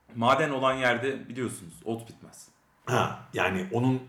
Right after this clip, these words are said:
Speaker 2: bir de yerin altına bakın mı
Speaker 1: Evet,
Speaker 2: diyorsunuz?
Speaker 1: evet. Orada bir maden var.
Speaker 2: Aa,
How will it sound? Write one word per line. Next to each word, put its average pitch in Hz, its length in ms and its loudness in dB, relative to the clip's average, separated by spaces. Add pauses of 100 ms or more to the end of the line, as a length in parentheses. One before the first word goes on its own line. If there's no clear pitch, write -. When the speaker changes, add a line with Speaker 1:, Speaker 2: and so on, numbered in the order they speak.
(520)
Speaker 2:
bir 147 160 -4
de 170 40 10
yerin 151 320 8
altına 156 400 6
bakın 135 220 4
mı 127 60 2
Speaker 1:
Evet, 139 160 8
Speaker 2:
diyorsunuz? 101 240 2
Speaker 1:
evet. 104 360 0
Orada 107 340 2
bir 175 100 6
maden 127 500 6
var. - 260 -6 (260)
Speaker 2:
Aa, 92 480 2